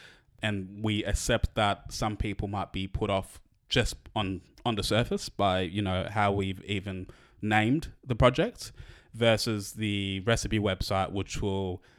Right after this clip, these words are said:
rem-, hopefully remove that barrier and, um, challenge us to maybe be more inclusive in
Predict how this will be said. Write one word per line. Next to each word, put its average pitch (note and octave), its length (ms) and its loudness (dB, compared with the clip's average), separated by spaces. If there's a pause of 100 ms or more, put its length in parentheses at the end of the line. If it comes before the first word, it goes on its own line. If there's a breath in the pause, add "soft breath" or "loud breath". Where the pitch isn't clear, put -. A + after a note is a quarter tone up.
(140 soft breath)
rem-, G#2+ 380 -4
hopefully B2 340 0
remove G#2 460 -6
that F#2+ 200 -2
barrier F2+ 460 -2 (180)
and, F#2 440 -6
um, F2+ 380 -4 (560 loud breath)
challenge B2+ 420 4
us A2 220 4
to G2+ 680 0
maybe A#2 480 0
be G2+ 520 -2
more A2 220 0
inclusive A#2 840 -4 (200)
in A2+ 440 2